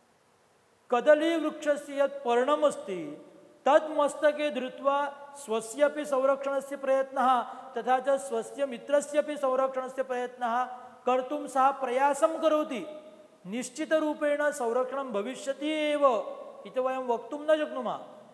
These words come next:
परन्तु सः अपि प्रयत्नः स्तुत्यः एव। यथा श्रीप्रभुरामचन्द्रस्य यदा सेतुबन्धननिर्माणस्य कार्यं प्रचलिष्यति स्-,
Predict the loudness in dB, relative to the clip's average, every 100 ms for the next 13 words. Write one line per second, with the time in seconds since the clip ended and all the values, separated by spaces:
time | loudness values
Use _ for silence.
0 | -10 -2 0 0 -2 -10 -10 -14 -18 -20
1 | -20 _ _ _ _ -16 0 2 6 6
2 | 6 2 -6 -8 -2 -2 -2 -4 -8 -4
3 | -4 -6 -10 -20 -20 -8 -6 -6 -8 -6
4 | -4 -2 -2 -4 -10 -10 -6 -2 -2 -4
5 | -12 -20 -16 -12 -4 2 2 2 -6 -16
6 | -20 -20 -20 -20 _ _ -18 -10 -4 -4
7 | -2 0 2 2 0 -6 -4 -4 -4 -4
8 | -4 -2 -4 -8 -12 -2 2 2 0 -4
9 | -4 -2 0 0 2 -2 -2 -4 -4 -2
10 | -2 -4 -8 -10 -6 -4 -2 -4 -6 -12
11 | -18 -20 -20 -20 _ _ -6 -4 0 0
12 | 0 -4 -10 -10 -12